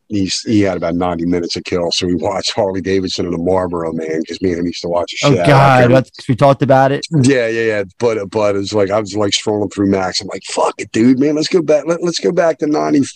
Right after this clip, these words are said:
Speaker 1: ni-, ninety-three. We were ninety-two. We were hanging out in my basement." So watch that. But then after he left, um,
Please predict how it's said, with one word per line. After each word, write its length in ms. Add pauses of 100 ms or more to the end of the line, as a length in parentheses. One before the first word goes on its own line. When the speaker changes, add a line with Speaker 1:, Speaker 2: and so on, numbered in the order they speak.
Speaker 1:
ni-, 300
ninety-three. 480
We 80
were 200
ninety-two. 460
We 140
were 100
hanging 240
out 120
in 40
my 80
basement." 420 (580)
So 120
watch 240
that. 140
But 80
then 100
after 240
he 180
left, 360 (360)
um, 360